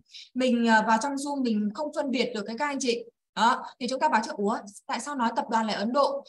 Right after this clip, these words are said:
mà trên cái vỏ hộp này lại là ở Hàn Quốc và Malaysia?" Thì các anh chị hiểu được rằng đây là một trong sáu nhà máy mà tập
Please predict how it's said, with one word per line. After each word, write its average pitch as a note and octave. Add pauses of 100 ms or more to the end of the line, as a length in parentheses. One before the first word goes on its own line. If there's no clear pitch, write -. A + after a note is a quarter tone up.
mà A#3
trên D4+
cái D#4+
vỏ A3+
hộp G#3+
này G3+
lại G3
là G3
ở G3+
Hàn G#3
Quốc D#4+
và A3
Malaysia?" A3+ (580)
Thì B3+
các C#4
anh C#4+
chị A#3+
hiểu A3+
được G3
rằng G#3
đây D4+
là G3+
một G3
trong B3
sáu A3
nhà C#4+
máy F#3+ (220)
mà A3
tập G#3